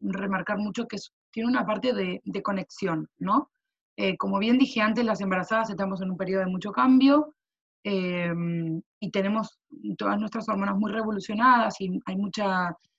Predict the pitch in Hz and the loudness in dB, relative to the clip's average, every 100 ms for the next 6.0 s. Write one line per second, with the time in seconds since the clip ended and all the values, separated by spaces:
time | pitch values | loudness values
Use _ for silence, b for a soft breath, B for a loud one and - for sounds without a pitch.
0 | _ - 220 233 240 - 226 233 208 185 | _ 0 2 2 0 0 -2 -4 -2 -2
1 | - 202 254 247 208 196 202 196 190 190 | 0 2 2 2 -2 -2 -2 -4 -4 -4
2 | 180 220 220 202 190 190 - 190 185 175 | -2 -2 -2 -2 -2 -2 -2 0 0 -2
3 | _ 190 185 180 170 - - _ _ _ | _ -6 -4 -4 -6 -10 -20 _ _ _
4 | _ _ 214 254 - 240 233 - 202 202 | _ _ -4 -2 0 -2 -6 -4 0 0
5 | 196 196 190 175 175 185 180 175 170 170 | -2 -4 -2 -2 -4 -4 -4 -2 -2 -4